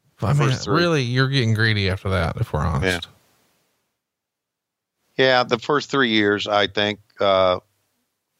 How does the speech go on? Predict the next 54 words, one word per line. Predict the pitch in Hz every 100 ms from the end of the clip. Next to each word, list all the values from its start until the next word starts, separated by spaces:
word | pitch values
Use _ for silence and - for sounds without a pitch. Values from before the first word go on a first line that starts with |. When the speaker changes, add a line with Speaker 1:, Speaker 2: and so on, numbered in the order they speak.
| _
Speaker 2:
that | 117 110
was | 90
the |
first | - 120 -
two | -
years, | 107 110 110 107 95
and | 92
then | 98 95
Matt | 95 95
came | - 87
along. | 85 85 85 _ _ _ _
Speaker 1:
Yeah. | - 120 101 - -
Speaker 2:
Not, | 127 - -
not | 117
to | -
blame | 104 185 95
Matt, | 95 82 80
but, | - 92
you | 90
know, | 78 82
Speaker 1:
No, | 175 165
no, | 120
Speaker 2:
you | 113
like, | 123 127
Speaker 1:
it's, | 104
it's | 131
Speaker 2:
you | 127
like | 143 123
Speaker 1:
Matt's | -
Speaker 2:
changes | - -
Speaker 1:
fault. | 98
Speaker 2:
when |
you | 95
have | 90 90
a |
kid. | - 90 78 -
Speaker 1:
Yeah, | 185 160
it's | 117
Matt's | 131 101 -
fault, | 80 82
though. | - 80 113
I |
mean, | 107
let's | 107 104
just | 82 - - _ _ _
call | - - -
it |
Speaker 2:
Yeah. | 104 98
Speaker 1:
like | 95
it |
is. | 107 - _ _
Speaker 2:
Yeah, | 117 90
little | 82 80
fucker. | - 76